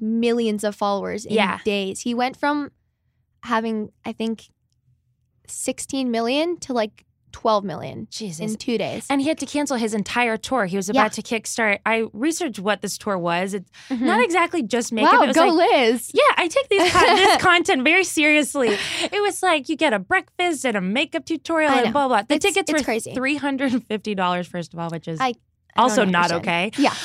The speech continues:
Speaker 2: Um, but yeah, he had this huge falling out. And then, and then Tati Westbrook did another video being like, "Lay
Speaker 1: Yeah.
Speaker 2: off." And then it's so messy.
Speaker 1: And other YouTubers were getting involved, which
Speaker 2: Yeah.
Speaker 1: is, like, with these scandals that always happens, but the same YouTubers, like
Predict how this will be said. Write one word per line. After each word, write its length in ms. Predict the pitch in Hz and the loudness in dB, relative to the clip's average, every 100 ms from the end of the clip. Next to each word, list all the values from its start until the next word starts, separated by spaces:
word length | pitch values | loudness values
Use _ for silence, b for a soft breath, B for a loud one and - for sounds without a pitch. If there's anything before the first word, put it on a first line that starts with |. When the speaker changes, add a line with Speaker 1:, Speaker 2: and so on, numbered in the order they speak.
| 262 | -4
Speaker 2:
Um, 260 | 247 262 262 | 2 4 4
but 100 | 294 | 2
yeah, 260 | 359 440 302 | 4 4 4
he 160 | 311 | 2
had 200 | 311 339 | 2 2
this 140 | 330 - | 0 -6
huge 480 | - 311 330 277 | -2 2 2 -2
falling 340 | - 254 254 269 | 0 0 2 0
out. 200 | 269 233 | 2 2
And 180 | 233 247 | 0 0
then, 220 | 240 226 B B B | -2 -4 B B B
and 180 | 311 311 | -2 0
then 220 | 339 330 | 0 0
Tati 340 | 311 254 226 233 | -2 -4 -4 -2
Westbrook 420 | 320 - 294 226 | -2 0 -6 -4
did 120 | 190 | -6
another 400 | 180 208 294 294 | -2 0 0 0
video 320 | 262 277 269 | -2 0 0
being 220 | 226 202 190 | 0 -2 -4
like, 240 | 175 - | -6 -2
"Lay 140 | 233 220 | 2 4
Speaker 1:
Yeah. 100 | 254 277 269 262 | 6 6 6 4
Speaker 2:
off." 140 | 254 | 0
And 220 | 220 214 240 | -6 -4 -2
then 120 | 269 | -2
it's 140 | 254 | -2
so 220 | - 285 269 | -4 -2 0
messy. 360 | 233 - - | -2 -4 -2
Speaker 1:
And 180 | 302 302 | -2 0
other 380 | 269 285 311 277 - - | 0 4 2 2 -8 -6
YouTubers 560 | 240 254 - 285 269 233 | -4 -2 -2 0 0 -2
were 40 | |
getting 300 | 214 226 226 | -2 0 0
involved, 540 | - 208 202 202 233 190 | -2 -4 0 2 2 4
which 80 | 220 | 4
Speaker 2:
Yeah. 180 | 202 | 4
Speaker 1:
is, 60 | 180 | 4
like, 180 | 185 - | 2 2
with 160 | 320 | -2
these 180 | 339 330 - | 0 -2 0
scandals 400 | 247 240 262 262 | 0 0 0 2
that 160 | 233 220 | 2 2
always 280 | 214 233 | 0 0
happens, 360 | - 240 277 269 | 0 -2 -2 -6
but 140 | 226 | -8
the 80 | - | -10
same 300 | - 226 220 | -10 -6 -4
YouTubers, 560 | 214 208 - 208 202 196 | -4 -4 -4 -4 -4 -6
like 160 | 190 | -10